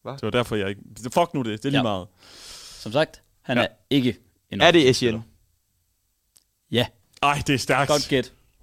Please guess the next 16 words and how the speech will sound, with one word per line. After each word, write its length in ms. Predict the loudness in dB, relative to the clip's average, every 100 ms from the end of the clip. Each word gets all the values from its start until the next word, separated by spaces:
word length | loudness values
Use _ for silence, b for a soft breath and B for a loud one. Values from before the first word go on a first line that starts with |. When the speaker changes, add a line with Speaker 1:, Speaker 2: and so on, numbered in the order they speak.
| _ _ _ -10
Speaker 3:
Rigtig 220 | -8 -4
godt 180 | -6 -4
gæt. 260 | -4 -4 -6 _ _ _ _ _ _ _ _ _ _ -12
Speaker 2:
Sådan. 200 | -10 -12
Speaker 1:
Sådan, 200 | -14 -16
mand. 100 | -18 -14
Speaker 3:
Så 100 | -6
har 40 | -4
han 60 | -2
en 40 |
spiller 160 | -2 -2
mere. 220 | -2 -4 -12 _ _ _ _ -6
Speaker 2:
Ja. 140 | -6 -8 _ _ _ _ _ _
Speaker 3:
Samme, 420 | -12 -2 -2 0
øh, 380 | 0 0 -2 -4
Speaker 2:
Ej, 80 | -6